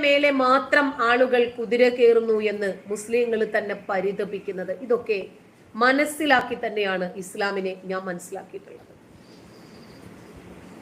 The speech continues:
ഇപ്പോ ഒരുപാട് മതങ്ങളുണ്ട് നമുക്ക് ചുറ്റും, പക്ഷേ മറ്റു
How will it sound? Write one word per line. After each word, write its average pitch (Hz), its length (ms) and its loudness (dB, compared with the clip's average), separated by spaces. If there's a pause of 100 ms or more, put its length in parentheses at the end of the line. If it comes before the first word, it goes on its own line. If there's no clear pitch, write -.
(140)
ഇപ്പോ 190 180 2 (340)
ഒരുപാട് 220 460 6
മതങ്ങളുണ്ട് 208 600 0
നമുക്ക് 190 340 -4
ചുറ്റും, 196 280 -6 (640)
പക്ഷേ 285 280 4 (440)
മറ്റു 294 280 0